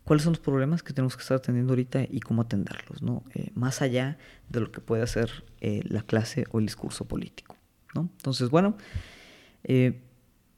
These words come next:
pues eso era lo que yo quería hablar hoy. Espero, este,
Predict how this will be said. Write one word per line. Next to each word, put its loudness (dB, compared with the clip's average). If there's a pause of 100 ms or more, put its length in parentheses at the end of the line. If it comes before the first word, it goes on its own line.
(240)
pues -2
eso 6
era 8
lo 6
que 2
yo 4
quería 4
hablar 6
hoy. 4 (240)
Espero, 2
este, -4